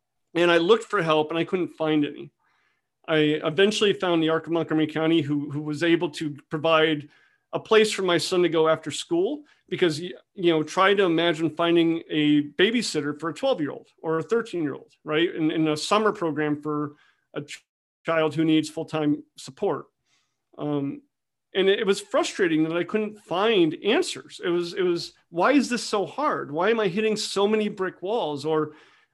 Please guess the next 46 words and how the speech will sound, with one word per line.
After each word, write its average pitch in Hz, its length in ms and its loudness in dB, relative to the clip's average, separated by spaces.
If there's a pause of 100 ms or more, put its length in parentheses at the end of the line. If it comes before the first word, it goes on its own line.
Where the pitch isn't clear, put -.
why 202 180 4
am 233 80 4
I 220 80 6
getting 214 220 2
so 214 240 -4
many 220 180 0
conflicting 185 720 -4 (480)
answers 208 440 2
when 170 140 -4
I 160 60 -4
ask 254 320 -2
for 175 100 -8
things? 151 380 0
I'm 170 160 -2
getting 190 240 0
different 185 340 0
answers, 151 440 -6
to, 170 120 -6
you 165 100 -4
know, 156 160 -2
or 170 200 -4
people 175 220 -6
just 156 240 -6
don't 156 240 -2
know, 170 200 2
or 143 120 -4
they're 151 100 -2
not 165 180 -2
willing 170 280 2
to, 147 160 0 (500)
they're 185 120 -10
not 208 160 2
willing 196 200 4
to 170 60 0
say, 202 280 -2
'Okay, 202 260 -2
Eric, 147 220 -4 (100)
this 269 220 0
is 214 100 -8
what 208 140 -8
you 160 100 -8
have 156 220 -4
to 147 100 -20
do.'" 214 240 -2
I 139 40 -6
mean, 170 160 2